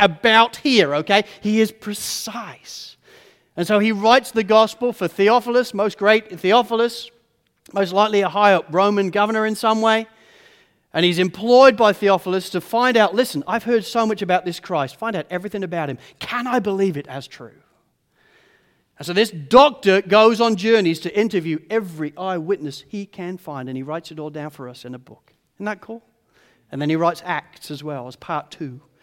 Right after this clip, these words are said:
to help us see this is how the gospel went forward from Jerusalem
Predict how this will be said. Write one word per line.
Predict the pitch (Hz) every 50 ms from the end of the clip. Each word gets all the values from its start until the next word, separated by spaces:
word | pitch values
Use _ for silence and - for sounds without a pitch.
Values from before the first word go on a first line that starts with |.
| _ _ _
to | - 160
help | 156 175 180 - -
us | 160
see | - - 196 170 147
this | 156 180 170
is | 175 156 -
how | 180 175 165
the | 156
gospel | 147 165 180 180 180 - - 147
went | 143 139 135 -
forward | - - 170 165 156 139 -
from | 135 127
Jerusalem | 135 139 147 165 180 180 - - 151 139 123